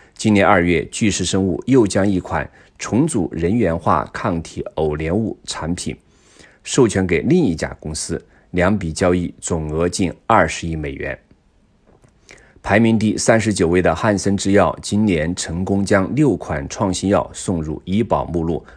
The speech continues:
包括续约产品，特别是将首款由本土药企商业化的罕见病用药依赖利珠单抗送入医保。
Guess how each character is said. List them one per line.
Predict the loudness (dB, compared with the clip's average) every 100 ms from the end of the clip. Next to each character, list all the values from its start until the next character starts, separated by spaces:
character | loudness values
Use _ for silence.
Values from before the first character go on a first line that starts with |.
| 0
包 | 2 2
括 | 2 -2
续 | -2 -4 0
约 | 2
产 | 0 -4 -8
品， | -8 -12 -18 -20 -12
特 | 0
别 | 2 2
是 | 0
将 | 2 2 0
首 | -4 -2 -2
款 | -2 -6 -6 -18 _
由 | -2 0 0
本 | -2 0 0
土 | -2 -2
药 | 0 0
企 | -2 -10
商 | -2 0 2
业 | 2
化 | 0 -4
的 | -4 -8 -20
罕 | -6 -2 -2 0
见 | 0 2
病 | 0 -2
用 | 0 0
药 | 2 0 -2 -20 _ -20 -20 -20 _ -2
依 | 2
赖 | 4 4
利 | 4 0
珠 | 0 2
单 | 2 2
抗 | 0 -2 -4
送 | -4 -2 -2
入 | -4
医 | -4 -2
保。 | -2 -4